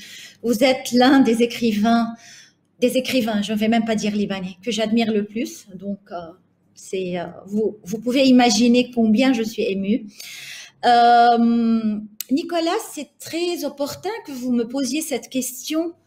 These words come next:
en ce moment, parce que moi aussi, je suis en train de me poser les deux questions à la fois. Pourquoi rester, mais aussi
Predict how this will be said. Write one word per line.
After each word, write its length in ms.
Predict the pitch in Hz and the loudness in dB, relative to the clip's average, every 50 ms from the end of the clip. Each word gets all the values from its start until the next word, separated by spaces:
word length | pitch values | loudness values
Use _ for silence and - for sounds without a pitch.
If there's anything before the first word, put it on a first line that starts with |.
| _ _ _ _ _ _ | _ _ _ _ _ _
en 160 | 285 311 330 | -2 0 0
ce 200 | 320 - - 302 | -2 -2 0 2
moment, 600 | 262 240 233 233 214 208 202 226 285 - - - _ | 4 4 4 4 2 2 2 0 -4 -6 -8 -14 _
parce 180 | - 240 - - | -12 -12 -12 -8
que 120 | - 262 | -6 -2
moi 240 | 240 240 285 403 466 | -2 0 0 0 -2
aussi, 420 | 415 - - - - 247 233 240 - | -4 -4 -6 -8 -8 -8 -10 -10 -12
je 120 | - - 208 | -16 -14 -12
suis 360 | 208 208 - 285 302 294 285 | -12 -12 -10 -12 -8 -6 -4
en 100 | 254 254 | -4 -4
train 260 | 254 - - 320 359 269 | -6 -6 -10 -10 -6 -2
de 100 | 233 233 | -2 0
me 100 | 233 233 | 0 -2
poser 340 | 233 - 247 233 214 320 | -2 -4 -6 -4 -2 -2
les 140 | 294 254 220 | 0 0 0
deux 120 | 220 - - | -2 -2 -6
questions 360 | - 233 214 - - - 240 | -6 -10 -10 -10 -10 -8 -8
à 80 | 214 | -8
la 100 | 190 180 | -8 -10
fois. 220 | 185 - _ - - _ _ _ _ _ _ _ _ _ _ _ _ _ _ _ _ _ _ _ _ _ _ _ | -12 -14 _ -20 -20 _ _ _ _ _ _ _ _ _ _ _ _ _ _ _ _ _ _ _ _ _ _ _
Pourquoi 680 | _ 339 370 - - - 302 285 233 208 - - - _ _ _ _ _ | _ -2 -2 -2 -4 -2 0 0 0 0 -2 -8 -16 _ _ _ _ _
rester, 640 | - 185 247 233 240 - - - 208 262 370 - - _ _ _ _ _ _ _ _ _ _ - - | -4 -2 -2 -2 -2 -6 -6 -4 -4 -4 -4 -8 -14 _ _ _ _ _ _ _ _ _ _ -2 2
mais 120 | 247 269 | 2 2
aussi 280 | 269 294 277 - - | 2 2 -2 -2 2